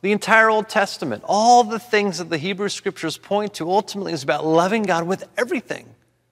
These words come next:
Your heart, mind, soul, and strength, and to love your neighbor as yourself. And not just your physical,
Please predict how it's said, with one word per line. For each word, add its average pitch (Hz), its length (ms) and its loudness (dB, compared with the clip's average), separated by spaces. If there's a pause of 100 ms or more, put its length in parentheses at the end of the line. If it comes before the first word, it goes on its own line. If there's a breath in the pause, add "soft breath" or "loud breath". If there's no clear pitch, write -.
(240)
Your 165 120 2
heart, 214 260 2
mind, 185 280 -2
soul, 196 280 0
and 185 100 -6
strength, 196 400 -4
and 165 160 -2
to 147 80 0
love 160 380 -2
your 185 160 -8
neighbor 151 460 -4
as 127 260 -4
yourself. 120 600 -2
And 143 100 -2
not 208 240 0
just 180 280 -6
your 147 120 -4
physical, 156 680 -4